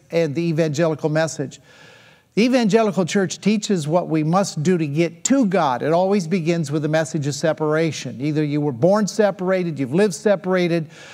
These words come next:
you have sinned and it has separated you. The message always begins with separation, and then how we are supposed to, through our efforts, our good behaviors, our discipline, our spiritual activity, bridge that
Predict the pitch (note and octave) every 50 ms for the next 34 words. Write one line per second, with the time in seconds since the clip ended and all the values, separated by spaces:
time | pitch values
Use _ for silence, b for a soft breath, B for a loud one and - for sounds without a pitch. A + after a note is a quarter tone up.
0 | B B B B B _ - C#3+ D#3 D#3 D#3 D#3 D3 B2 - - - - A3+ A3+
1 | A#3+ A#3 G#3 G#3+ G3+ G3 G3 F#3+ F3 F3+ F#3 F3+ F3 - - F#3 F3+ F3+ - D#3+
2 | E3 E3+ E3 D#3+ D#3+ C#3 D#3+ E3+ C#3+ D#3 D3+ D#3+ F#3 G3+ G3 - G3+ F#3+ D#3 F3
3 | D#3+ E3 E3+ E3+ E3+ E3+ D3 D#3 F3 D3+ C3 E3+ E3+ D3+ B2+ C#3+ C#3+ C3+ - G3+
4 | F#3+ F#3 - F3 D3 D3+ D#3 D#3 D3+ - - D#3+ D3+ D3 D#3+ E3 D#3+ D3+ D#3+ F3+
5 | F3+ F3+ D#3+ C#3+ D#3+ E3+ F3 D#3+ D3+ B B B B B B B B B - E3+
6 | F3+ D#3+ - F3+ C#3 - F#3 G3 F#3 F#3 - E3 - - F#3 F3 F3 E3+ D#3 C#3+
7 | D3+ F3 F#3 F3 - F3+ D#3+ - E3+ C#3+ C#3 C3+ D#3 F3+ E3+ D3+ D#3 D#3+ D#3 D#3+
8 | E3 E3+ E3 D3 D#3+ D#3 C3+ C#3+ C#3 C3 C3+ B2 F#3 F3+ F3+ - G3+ - - -
9 | F3+ F3+ F3 F3+ F3 E3+ D3+ D3+ D3+ D3 - - - F3+ F#3 G3 F#3 - F#3 F#3
10 | F3 F3 F3 - - F3 D#3 C#3+ D#3 D3 D3 C3+ G#2+ G#2+ C#3+ E3+ G3+ A#3+ A3+ F3+
11 | D#3 C#3+ D#3+ F#3 F3 E3+ D#3+ - B